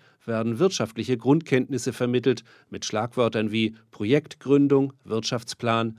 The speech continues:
Marketingstrategien, Steuerfragen.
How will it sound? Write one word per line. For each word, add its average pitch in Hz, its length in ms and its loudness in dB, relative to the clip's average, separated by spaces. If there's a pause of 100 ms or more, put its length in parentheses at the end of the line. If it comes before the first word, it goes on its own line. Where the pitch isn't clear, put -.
Marketingstrategien, 110 1400 -4
Steuerfragen. 95 840 0